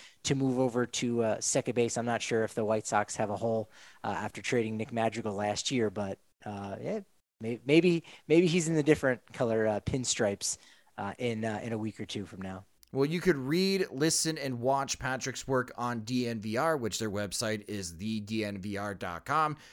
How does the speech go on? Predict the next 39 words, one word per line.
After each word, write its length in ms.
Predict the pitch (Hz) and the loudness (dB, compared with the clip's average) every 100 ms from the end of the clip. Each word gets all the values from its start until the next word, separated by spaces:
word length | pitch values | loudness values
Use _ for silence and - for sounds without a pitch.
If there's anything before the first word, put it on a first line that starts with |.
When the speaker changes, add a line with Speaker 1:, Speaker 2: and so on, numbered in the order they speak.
| - - | -14 -4
Speaker 2:
And 80 | 135 | -2
you 20 | |
can 100 | 143 | 0
follow 300 | 175 208 180 | 0 2 2
Patrick 340 | 160 156 160 | 0 0 0
on 160 | 156 135 | 0 0
Twitter 380 | - 160 165 - | 2 4 2 2
at 300 | 151 170 - | 0 0 0
Patrick 460 | 156 151 151 135 | -4 -2 -4 -6
D 160 | 131 113 | -4 -4
Lines 440 | 127 151 156 151 | -2 -2 -4 -6
and 140 | 127 104 | -8 -6
quiz 260 | 151 156 | -2 -2
him 120 | 151 139 | -2 -4
about 320 | 104 131 - | 0 0 -2
the 60 | |
nineteen 460 | 104 139 143 - 135 | -4 -2 -4 -6 -4
ninety-three 540 | 127 131 113 123 135 | -4 -4 -6 -6 -4
Chicago 480 | 123 110 - 135 117 | -4 -6 -4 -4 -4
White 380 | 98 92 151 139 | -6 -4 -4 -2
Sox 360 | 143 135 135 - | -2 -2 -2 -4
all 240 | - 214 185 | -2 0 0
series 440 | - 143 123 104 | -2 -2 -2 -2
long. 340 | 143 156 156 147 - - - - | -2 -2 -2 -4 -14 -20 -20 0
Patrick, 420 | 156 175 185 160 | 4 4 4 4
this 180 | 175 156 | 4 4
was 160 | 139 | 0
awesome. 520 | 131 92 85 - 85 78 | -2 -4 -6 -8 -10 -6
Thank 200 | 139 135 | -4 -2
you 80 | 131 | -2
so 220 | - 147 | 0 0
much 240 | 139 131 | 0 -4
for 100 | - | -4
taking 360 | 120 139 127 113 | -2 0 0 -2
the 80 | 110 | -6
time 260 | - 120 | -4 -4
to 80 | 101 | -4
join 340 | 90 120 135 147 | -2 0 0 0
us, 280 | 147 - | 0 0